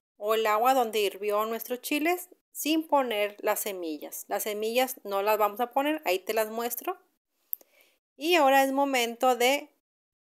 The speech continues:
empezar a licuar nuestra salsa roja.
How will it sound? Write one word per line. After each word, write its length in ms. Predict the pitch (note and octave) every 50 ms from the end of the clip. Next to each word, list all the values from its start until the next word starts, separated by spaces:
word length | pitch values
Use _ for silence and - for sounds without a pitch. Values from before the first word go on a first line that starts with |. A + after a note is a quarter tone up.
| _ _ -
empezar 540 | G#3 G3+ G3 - A3 G#3 - A3 G#3 G3+
a 40 | G#3
licuar 640 | G#3 A3 A#3+ A#3+ - - C4+ C4 C4+ D#4 F4+ - _ _ _ _ _ _ _ _ _ _ _ _ _ _ _ _ _ _ _ _
nuestra 760 | - A3+ A#3+ C4 C#4 C4+ - - D4+ D4+ D4+ D#4 D4+ _ _ _ _ _
salsa 640 | - - - - A#3+ A#3 A3+ A#3 A3+ - - - B3
roja. 640 | A3+ - G#3 G3 F#3 E3+ - - - E3 E3 E3+